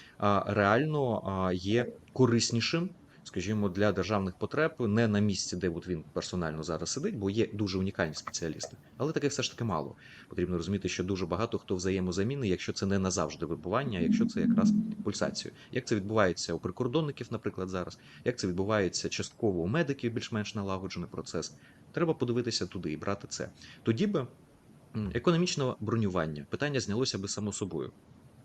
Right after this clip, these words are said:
Тому що тоді інший принцип би лежав. Не, а справедливо, несправедливо, відкупляться, не відкупляться. А питання, це раціонально для перемоги чи не раціонально? Бо наразі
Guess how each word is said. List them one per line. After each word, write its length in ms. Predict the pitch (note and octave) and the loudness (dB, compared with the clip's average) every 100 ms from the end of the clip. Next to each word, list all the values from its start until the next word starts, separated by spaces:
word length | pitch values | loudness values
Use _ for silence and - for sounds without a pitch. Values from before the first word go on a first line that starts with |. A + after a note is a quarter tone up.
| - - | -12 -4
Тому 180 | G2 | -2
що 120 | F#2 A2 | 0 0
тоді 240 | G#2+ C#3+ | 0 0
інший 300 | C#3+ D3 - - | 2 0 0 2
принцип 380 | D#3+ A2 E2 E2 | 2 2 -4 -6
би 80 | |
лежав. 340 | D#2 E2+ E2 - - - - | -6 -4 -6 -8 -18 -20 -6
Не, 420 | G#2 A#2 A2+ G#2 - - - - | 2 6 6 6 0 -20 -12 -2
а 100 | G#2 | 0
справедливо, 500 | - B2+ D3 B3 G3+ | 4 4 6 4 4
несправедливо, 560 | E3+ - C#3 C3+ G#2 | 2 4 4 6 4
відкупляться, 560 | G#2+ - F3 D#3 - C3+ | 4 0 0 0 2 0
не 100 | B2 | -2
відкупляться. 640 | C#3 - - D#2 - - - - - | -4 -6 -6 -6 -6 -10 -12 -10 -4
А 80 | |
питання, 400 | F#2 A2 A2 G#2 | 0 4 4 4
це 300 | F#2+ - A2+ - - | 0 4 4 2 2
раціонально 560 | G#2+ A#2+ C3 D#3 A3+ C#3+ | 4 4 2 2 2 2
для 140 | F#2+ | 0
перемоги 340 | F#2+ F2+ E2+ E2+ | 0 -2 -2 -2
чи 160 | D3 | -4
не 80 | C#3+ | -4
раціонально? 600 | B2 - B2+ F#2 D2 C#2 - - - - - - - | -4 -2 0 0 -2 -6 -16 -20 -20 -20 -20 -20 -2
Бо 120 | G2+ A#2 | 4 4
наразі 460 | C3 A3 A3 C#3+ | 4 2 0 -2